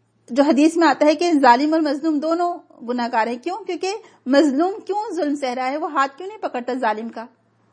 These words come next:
وہ ظالم کا ہاتھ پکڑے اور بتائے کہ وہ ظلم کر رہا ہے۔ تو جب آپ خود اپنے حق میں آواز نہیں اٹھائیں گے ظلم کے خلاف،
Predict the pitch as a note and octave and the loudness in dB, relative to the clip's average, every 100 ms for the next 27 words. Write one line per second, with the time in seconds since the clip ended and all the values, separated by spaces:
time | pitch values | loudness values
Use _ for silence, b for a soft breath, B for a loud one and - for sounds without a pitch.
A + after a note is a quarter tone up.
0 | _ C#4 C#4+ C4 C4 D4+ D#4+ C4+ C4 - | _ 4 6 6 4 0 -2 -2 -2 -2
1 | E4 D#4 G#3+ - b B3+ B3+ C4+ D4+ D#4 | 0 -2 -6 -10 b -8 -4 -4 -4 -6
2 | F#4 E4+ B3 C#4+ F4+ F#4 C4+ A3+ A3+ B3 | -8 -8 -4 -4 -2 -6 -6 -8 -10 -12
3 | - _ _ _ _ - A#3+ - - B3+ | -18 _ _ _ _ -12 -8 -4 2 4
4 | C4 - F#4+ E4+ D#4+ E4 C#4 B3 C#4+ D#4 | 4 -2 2 2 2 0 -2 0 2 2
5 | D#4+ - - A3+ A#3 B3+ D4+ F#4 G4+ D4 | 0 0 0 2 2 2 0 -2 -6 -8
6 | C4 A3+ A#3 A#3 C4 B3+ C4 C4 - B3 | -8 -6 -8 -10 -4 -2 0 -2 -6 -2
7 | G#3+ | -4